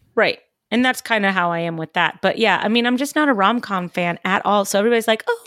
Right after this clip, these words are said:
Love Actually." Lo-, I'm like, "Really, guys? Really?" Okay. But it's cute. I, I do like that people always kinda riff off of that Cards scene,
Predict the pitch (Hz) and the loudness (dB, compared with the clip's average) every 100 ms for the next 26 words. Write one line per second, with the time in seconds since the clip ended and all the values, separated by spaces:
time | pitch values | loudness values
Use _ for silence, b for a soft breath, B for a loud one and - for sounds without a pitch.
0 | 370 330 349 311 330 - 269 254 - 240 | 0 0 2 0 -2 -2 0 2 0 0
1 | 262 262 240 330 359 359 370 370 - 269 | -2 -2 -2 2 2 2 0 -4 -4 -2
2 | 359 392 - B B B B B _ _ | -2 -4 -10 B B B B B _ _
3 | _ - 262 - 302 - B B B B | _ 0 0 2 -2 -4 B B B B
4 | B - 330 330 277 240 - - 262 - | B 4 4 4 2 2 -2 0 0 2
5 | 240 - 220 190 262 262 233 214 - - | 0 2 -2 0 0 0 0 0 -2 -2
6 | 196 - 220 208 190 180 190 185 196 - | -2 -2 -2 2 4 4 4 2 -2 -2
7 | 196 190 170 185 196 - 196 196 196 175 | 0 0 0 0 0 -4 -2 0 -2 -2
8 | 180 170 - _ - 202 190 196 202 - | 2 2 0 _ -2 2 2 2 -2 -8
9 | - - - 214 214 233 | -8 -12 -2 -2 0 -2